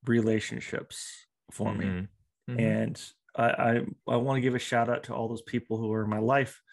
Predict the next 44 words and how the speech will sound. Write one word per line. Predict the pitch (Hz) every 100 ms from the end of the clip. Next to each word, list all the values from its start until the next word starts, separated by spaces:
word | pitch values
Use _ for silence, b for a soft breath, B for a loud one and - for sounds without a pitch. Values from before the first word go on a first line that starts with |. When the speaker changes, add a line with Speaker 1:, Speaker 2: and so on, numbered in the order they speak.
| b b b b b b _ 113
Speaker 1:
that | 117 110 113 - -
I | 107 110
get | 113 -
to, | - 113 110 107 107 104 -
to | 110
use | 104 117 110
this | 107 -
on. | 107 104 107 - _ _ -
And | 110 107 101 - _ _ _ -
I, | 110 113
I'm | 110
sorry | 107 - 107 110 104 107 101 _ _ -
for | 113 101
them, | 104 107 -
'cause | 107 101 - - _ _ _ _ -
we're | 107
gonna | - 107 104
be | 107
more | 104 101
present | 104 - 98 107 -
now. | 101 101 98 _ B B B B
Speaker 2:
Mm-hmm. | 110 95 87 85 -
Speaker 1:
And | 104 -
it's | 101 -
gonna | 110 98
change | - 101 104 -
some | 101
things | 101 101
for | - 107 104
us. | 101 -
So | - 101
they're | 104
either | 110 110
gonna | 107 104 101
like | 101 107
it | 117 113 -
or | 110
they're | 104 104
<laughs> | 165
gonna | 151 117
not. | 117 107 - _
But | 117 - - -
we'll | 110
f-, | -